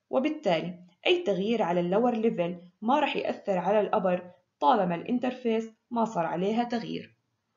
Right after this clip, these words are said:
في عنا كتير موديلز في الكمبيوتر ساينس تم تصميمها باستخدام اللايرد اركيتكتشر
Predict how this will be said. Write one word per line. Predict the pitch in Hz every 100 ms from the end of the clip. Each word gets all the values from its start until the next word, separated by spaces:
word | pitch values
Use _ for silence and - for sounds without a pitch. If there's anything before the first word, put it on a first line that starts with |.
| _ _ _ _ _ _ _ _ _ _ _ _ _ _ _ - - _ _ _ _
في | - 339
عنا | 269 233
كتير | 214 233 247
موديلز | 196 185 208 196
في | 180
الكمبيوتر | 175 170 220 226 190
ساينس | 175 202 175 175 180 - _ _ _
تم | 285 285
تصميمها | - 180 208 233 214 175
باستخدام | 170 - - 208 202
اللايرد | 170 190 202 185
اركيتكتشر | 175 175 160 180 - 170